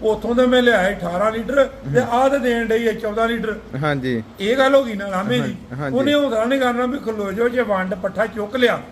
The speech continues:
Speaker 2: ਹਾਂਜੀ।
Speaker 1: ਦੋ ਚੌਂ ਦਿਨਾਂ ਨੂੰ ਇਹਨੇ ਉਹਨਾਂ ਦੁੱਧ ਕਰ ਦੇਣਾ।
Speaker 2: ਫੇਰ ਕਰ ਜਾਣਾ ਵਾ।
Speaker 1: ਹਾਂ।
Speaker 2: ਕਿਉਂਕਿ
Speaker 1: ਬਾਕੀ
Speaker 2: ਜ-
Speaker 1: ਸੇਵਾ, ਸੇਵਾ ਦਾ ਫਰਕ ਹੈ ਜੀ।
Speaker 2: ਜਿਹੜੀਆਂ ਇਹੋ ਜਿਹੇ ਪਸ਼ੂ ਆ, ਇੱਕ ਵਾਰੀ ਜਦੋਂ ਜਗ੍ਹਾ ਬਦਲਣ ਨਾਲ, ਵੰਡ ਬਦਲਣ ਨਾਲ ਫਰਕ ਪੈਂਦਾ ਹੀ
Speaker 1: ਪੈਂਦਾ
Speaker 2: ਪੈਂਦਾ।
Speaker 1: ਹੀ ਹੈ ਜੀ, ਹਰੇਕ ਚੀਜ਼ ਬਦਲਣਾ।
Speaker 2: ਹਾਂਜੀ।
Speaker 1: ਉਹ ਮੱਝ ਮੇਰੇ ਗੁਆਂਢ ਜਾਣੀ ਜੇ ਥੱਲੇ ਆ।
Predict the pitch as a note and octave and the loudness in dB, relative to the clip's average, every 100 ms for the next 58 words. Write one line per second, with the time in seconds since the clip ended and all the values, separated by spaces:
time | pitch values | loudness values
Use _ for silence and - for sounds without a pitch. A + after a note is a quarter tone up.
0 | - C#3 C#3+ B2+ A#2 B3+ D4+ D4 C4 D4 | -10 -6 -4 -2 0 4 2 2 0 2
1 | C4 B3+ C4+ C4+ C4 A#3+ A#3+ A#3 B3 G#3 | 0 0 0 2 0 0 0 0 2 0
2 | E3+ D#3+ C#3 D3 D3+ C3 G#2 G#2+ G#2 G2 | 0 0 0 0 -2 -4 -4 -6 -6 -2
3 | A3 F#3 D#3+ D3+ - - E3 E3+ D4 F#4+ | 0 0 -4 -10 -16 -2 2 4 2 2
4 | C4 B3+ A#3+ B3 A#3+ G#3 F#3 F#3 E3 C#3+ | 2 2 2 0 0 -2 -4 -2 -4 2
5 | D#3 D#3+ F3+ E3 D#3+ E3 F3 D#3+ E3 E3+ | 2 4 2 0 0 0 0 -2 0 0
6 | E3+ E3 D#3+ D#3+ D#3 D#3 C#3+ C#3 D#3 D3 | 2 0 0 0 2 2 0 2 2 0
7 | C#3 C#3+ C#3 C#3+ C#3 C#3 C3+ C#3 C#3 C#3 | 0 0 0 0 2 0 0 0 0 -2
8 | C#3 B2+ C#3 B2 B2+ A2 D#3+ C#4+ C#4 D#4 | -2 -4 -4 -4 -2 0 2 2 2 2
9 | C#4+ C4 C4 A#3+ B3 B3+ B3+ A3 G#3+ F#3 | 4 4 2 2 4 2 2 -8 -6 -4
10 | E3 D3+ C#3 C#3+ B2 A2+ C4+ D4 B3+ A#3 | -4 -4 -4 -4 -4 0 2 2 -2 -6
11 | C4 B3 G#3+ G3+ G#3 B3+ A3+ G3+ G3 G3+ | -2 -2 -2 -4 -4 -4 -6 -6 -6 -4
12 | F3+ D#3+ C#3+ | -4 -4 -4